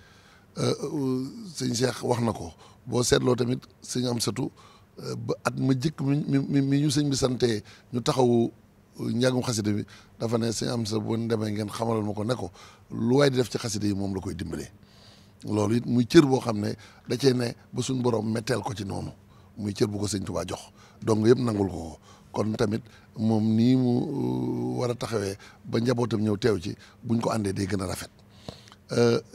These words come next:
nii nga gisee tamit, euh, sunu bokki Baay Faal yi, euh, ñu waxe ko, nu war koo ànd ak ñoom, eh, dafa, dafa doon lu dal xel. Euh, yamul foofu. Boo xoolee tey jii,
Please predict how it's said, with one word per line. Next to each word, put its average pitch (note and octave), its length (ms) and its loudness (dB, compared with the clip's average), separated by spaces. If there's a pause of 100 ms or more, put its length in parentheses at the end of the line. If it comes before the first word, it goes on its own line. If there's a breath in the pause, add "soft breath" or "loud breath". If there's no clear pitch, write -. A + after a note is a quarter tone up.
nii B2+ 380 2
nga D#3 120 4
gisee C#3+ 220 2
tamit, B2+ 320 -2
euh, B2 280 2
sunu B2 460 0 (160)
bokki B2 380 -6
Baay A2 180 2
Faal F#2+ 240 -6
yi, E2+ 80 -10 (540 loud breath)
euh, G#2 540 -2
ñu A2 180 -2
waxe C3 220 2
ko, G2+ 200 -4 (280 loud breath)
nu A#2 140 0
war C#3 120 6
koo B2+ 180 2
ànd B2+ 180 -2
ak A#2 80 -2
ñoom, G#2 280 -4 (500 soft breath)
eh, C3+ 340 -4
dafa, C3 340 -4
dafa B2+ 240 -6
doon A#2+ 240 0
lu G#2+ 120 0
dal B2 160 0
xel. F2 220 -4 (1040 loud breath)
Euh, C#3+ 380 -4
yamul D3+ 400 4
foofu. F#2 280 2 (540)
Boo C3+ 180 2
xoolee C3 420 2
tey C3+ 180 2
jii, A#2 300 0